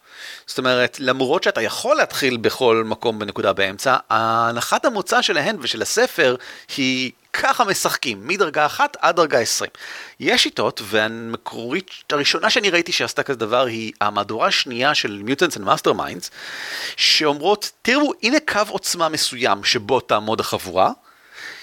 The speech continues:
העלו אותו או הורידו אותו מההתחלה, ואחר כך כמה שאתם רוצים." במיוטנט Mastermind, שהייתה מבוססת על מבוכים ודרקונים באופן מאוד גס, הייתה כאילו D twenty, אבל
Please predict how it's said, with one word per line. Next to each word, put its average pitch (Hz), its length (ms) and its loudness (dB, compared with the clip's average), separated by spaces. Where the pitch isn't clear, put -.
העלו 165 380 2
אותו 349 200 2
או 226 160 2
הורידו 160 500 2
אותו 135 440 2
מההתחלה, 170 600 2
ואחר 170 420 0
כך - 240 0
כמה 151 180 2
שאתם 143 220 -2
רוצים." 113 300 -2
במיוטנט 208 340 2
Mastermind, 127 540 0
שהייתה 117 220 0
מבוססת 160 400 0
על 151 60 2
מבוכים 110 240 -2
ודרקונים 127 680 -2
באופן 110 440 -2
מאוד 110 260 0
גס, 87 260 -2
הייתה - 200 0
כאילו 117 220 0
D 135 160 -2
twenty, 160 360 0
אבל 98 300 2